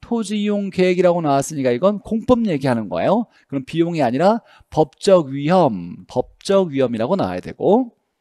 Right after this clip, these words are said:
오 번에 보니까 이런 거 보니까 시장이 나왔네, 시장, 시장. 공시를 나왔어요. 수요가 없다, 시장이다. 이건 무슨 위험? 시장 위험. 뭐, 이거 보너스죠.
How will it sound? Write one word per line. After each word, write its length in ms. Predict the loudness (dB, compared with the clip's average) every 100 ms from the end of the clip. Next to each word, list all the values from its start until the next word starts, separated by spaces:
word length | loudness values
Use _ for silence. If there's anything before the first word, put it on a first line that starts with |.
| _ _ _ _
오 100 | 4
번에 160 | 6 6
보니까 400 | 4 4 2 2 -2 -20 -20 _ -4
이런 440 | 4 6 6 2
거 220 | 6 6 6
보니까 840 | 0 -4 -6 -2 2 4 4 0 _ _
시장이 540 | -10 0 2 6 6 6
나왔네, 320 | 4 2 -2
시장, 560 | -4 -6 -2 -2 -2 -4
시장. 680 | -8 -2 2 4 2 2 -4 _ _
공시를 540 | 0 2 4 2 2 2
나왔어요. 440 | 2 0 -6 -10
수요가 460 | -6 -2 0 4 4
없다, 600 | 4 2 0 2 2 -2 _ -14
시장이다. 760 | -4 -2 0 0 0 0 -2 -2 _ -6
이건 180 | -4 -4
무슨 240 | -6 -6
위험? 380 | 0 0 0 -6
시장 460 | -10 -8 -2 -2 -2
위험. 220 | -4 -8 _
뭐, 160 | -10 -8
이거 80 | -6
보너스죠. 840 | -4 -6 -6 -6 -2 0 0 -6